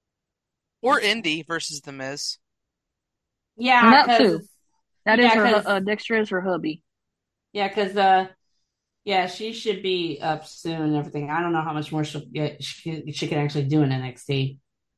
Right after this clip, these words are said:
Speaker 3: Mm-hmm. I'm ready
Speaker 2: Yeah.
Speaker 3: for that. You, 'cause technically the last time they saw each other, he says, "I'll come back for you." So I'm waiting for that reunion again to see how it happens.
Speaker 2: Right. Yeah,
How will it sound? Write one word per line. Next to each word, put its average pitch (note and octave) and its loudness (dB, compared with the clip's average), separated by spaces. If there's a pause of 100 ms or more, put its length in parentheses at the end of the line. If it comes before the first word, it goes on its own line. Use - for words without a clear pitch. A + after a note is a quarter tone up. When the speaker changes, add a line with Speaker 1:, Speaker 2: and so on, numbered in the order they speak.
(520)
Speaker 3:
Mm-hmm. F3+ -4 (880)
I'm A3 6
ready A3+ 8
Speaker 2:
Yeah. G#3+ 4
Speaker 3:
for G#3+ 2
that. G3+ 2
You, G3 2 (440)
'cause G3+ 2
technically B3 4
the G#3+ 4
last G#3+ 2
time A3 -2
they G3+ -2
saw F#3+ -2
each F#3 -6
other, E3+ -4
he F3 -4
says, F3 -4
"I'll E3 0
come E3+ -4
back D#3+ 0 (240)
for - -6
you." D3+ -4
So E3 -2
I'm E3 -4
waiting E3+ -2
for E3+ -2
that - 0
reunion D#3 -6
again - -10
to - -20
see - -14
how D3 -2
it - -8
happens. - -16 (520)
Speaker 2:
Right. E3 2 (2250)
Yeah, D#3 -2